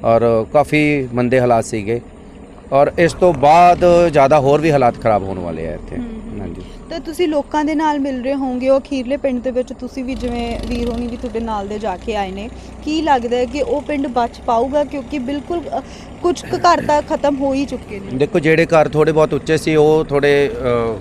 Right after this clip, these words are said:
Speaker 1: ਕਹਿ ਸਕਦੇ, ਹੋ ਸਕਦਾ ਬਚ ਜਾਣ,
Speaker 2: ਹੂੰ।
Speaker 1: ਪਰ ਉਹ ਖਤਮ ਹੋਣ ਕਿਨਾਰੇ ਹੀ ਆ। ਇਹ ਬਹੁਤ,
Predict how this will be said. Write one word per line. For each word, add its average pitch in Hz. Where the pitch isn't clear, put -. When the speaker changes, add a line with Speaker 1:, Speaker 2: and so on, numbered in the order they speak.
Speaker 1:
ਕਹਿ 143
ਸਕਦੇ, 143
ਹੋ 160
ਸਕਦਾ 165
ਬਚ 135
ਜਾਣ, 117
Speaker 2:
ਹੂੰ। -
Speaker 1:
ਪਰ 151
ਉਹ 156
ਖਤਮ 160
ਹੋਣ 151
ਕਿਨਾਰੇ 139
ਹੀ 123
ਆ। 156
ਇਹ 151
ਬਹੁਤ, 139